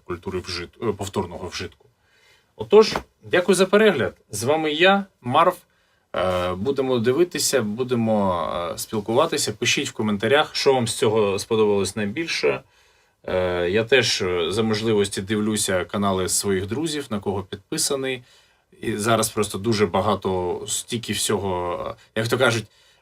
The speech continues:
е, одночасно багато змінних є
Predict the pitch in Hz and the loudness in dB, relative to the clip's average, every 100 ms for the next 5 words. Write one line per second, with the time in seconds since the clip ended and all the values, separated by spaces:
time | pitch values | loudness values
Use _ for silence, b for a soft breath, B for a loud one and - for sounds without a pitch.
0 | - 87 85 80 - b b - 117 123 | -8 -4 -2 -4 -8 b b -6 -4 0
1 | - 185 - 120 120 139 135 123 117 120 | 4 6 6 2 4 4 4 2 2 2
2 | 120 98 90 - - - - 95 101 104 | 0 0 -4 -10 -14 -20 -20 -8 0 2
3 | 92 | 2